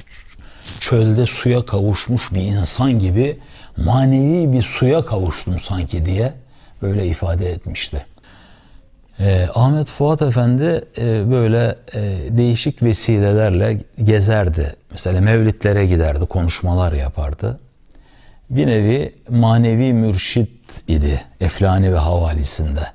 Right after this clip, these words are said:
Ef-, oranın manevi mürşidi makamında. Bizim köye geliyor tabii. Bizim komşu mullarımızdan birinin mevlidinde, e, babam da, e, köyde muallim ya o zaman.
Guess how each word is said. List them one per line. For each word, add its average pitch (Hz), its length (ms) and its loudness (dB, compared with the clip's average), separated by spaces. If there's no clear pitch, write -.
Ef-, - 240 -4
oranın 104 360 2
manevi 101 580 2
mürşidi 82 680 -2
makamında. 78 760 -4
Bizim 139 240 2
köye 151 340 0
geliyor 92 360 2
tabii. 113 340 2
Bizim 110 320 2
komşu 113 440 0
mullarımızdan 101 800 2
birinin 104 280 2
mevlidinde, 101 840 2
e, 92 260 0
babam 120 380 4
da, 117 360 0
e, 98 160 2
köyde 107 640 2
muallim 104 540 4
ya 87 160 2
o 80 80 4
zaman. 78 380 2